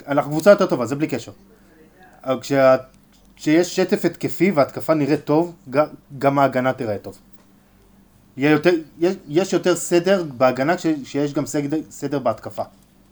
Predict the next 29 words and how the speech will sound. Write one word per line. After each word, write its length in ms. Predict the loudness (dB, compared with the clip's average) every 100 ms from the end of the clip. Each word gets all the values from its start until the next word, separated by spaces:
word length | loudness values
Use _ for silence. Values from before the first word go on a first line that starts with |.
| _ _ _ _ _ _ _ _ -16
זה 80 | 2
בא 120 | 4
ביחד. 420 | 6 4 4 -2 -14 _ _ _ _ _ _ _ _ _ _ _
עונה 240 | -2 0 0
ש-, 120 | -2 -12 -14 -14 -14 -8 2
אמרתי 280 | 6 6 4
את 80 | 0
זה 80 | -2
לדעתי 360 | 0 0 0
גם 180 | -4 -6 -6 -10 -10 _ _
באחת 260 | -8 -4 -4
התוכניות 360 | -6 -10 -10
הקודמות, 380 | -10 -8 -6 -6 -10 _ _ _ _
שעונה 260 | -4 0 2
שעברה 260 | 2 0
זה 100 | 2
היה 140 | 4 4
הפוך, 340 | 0 -8 -10 _ _ _ _
שההתקפה 420 | -8 -8 -8 0 0
ניזונה 360 | 0 0 0
מההגנה. 400 | 0 0 -2 -6 -8 _ _ _ _ _ -10
העונה 400 | -6 2 4 2 -4
זה 180 | -6 -2
ההגנה 300 | 0 0 0
ניזונה 420 | -2 -2 -4 -4
מה-, 140 | -4 -6
נ-, 180 | -8 -10 -10 _ -20 -20 _ -16
ניזונה 360 | -12 -6 -4
מההתקפה. 460 | -2 -4 -6 -18